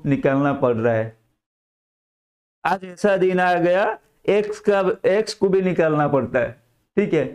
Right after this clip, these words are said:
लेकिन उसका इतना औकात नहीं सर, हम एक्स को निकाल सकते हैं। उस, उसको मतलब उसका इतना औकात नहीं है जो हमें उसको निकालना पड़ेगा, ठीक है, वो खुद आ जाना चाहिए।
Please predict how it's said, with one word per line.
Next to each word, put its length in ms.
लेकिन 280
उसका 380
इतना 360
औकात 320
नहीं 280
सर, 260
हम 220
एक्स 280
को 140
निकाल 340
सकते 300
हैं। 280
उस, 200
उसको 340
मतलब 300
उसका 260
इतना 260
औकात 420
नहीं 260
है 120
जो 120
हमें 320
उसको 300
निकालना 440
पड़ेगा, 380
ठीक 160
है, 60
वो 160
खुद 240
आ 140
जाना 260
चाहिए। 340